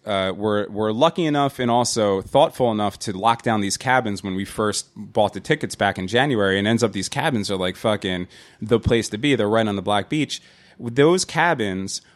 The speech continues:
only cost us for two nights, I believe, eight hundred dollars. So two hundred dollars a cabin a night.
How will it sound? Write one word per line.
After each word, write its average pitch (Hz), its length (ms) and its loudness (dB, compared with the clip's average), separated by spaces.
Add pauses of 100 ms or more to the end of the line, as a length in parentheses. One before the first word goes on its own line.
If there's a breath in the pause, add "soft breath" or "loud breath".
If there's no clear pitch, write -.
(180 soft breath)
only 147 360 4
cost 135 460 2
us 87 440 -2
for 107 160 -4
two - 300 0
nights, 135 460 2
I 104 80 -2
believe, 107 320 0
eight 110 160 2
hundred 104 220 0
dollars. 90 400 2
So 98 180 0
two 156 300 0
hundred 147 260 2
dollars 123 400 4
a 104 80 -10
cabin 104 560 0
a 98 100 -2
night. 92 360 -2